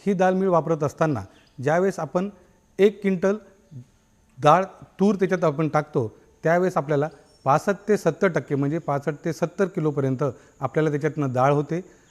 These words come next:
दुसरी तीस किलो जी डाळ उरते, त्याच्यातनं एक लो ग्रेड एक दहा ते वीस किलो आणि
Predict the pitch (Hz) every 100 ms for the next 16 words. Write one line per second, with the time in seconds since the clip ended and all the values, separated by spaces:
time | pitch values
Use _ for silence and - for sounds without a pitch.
0 | _ _ - 131 135 - 190 214 214 _
1 | _ - 202 - 214 202 190 202 165 175
2 | 180 160 156 185 110 - - - 147 175
3 | 190 190 180 - - 170 165 131 170 185
4 | 175 196 - - _ 170 156 139 135 151
5 | 160 170 175 143 123 - - _ 139 160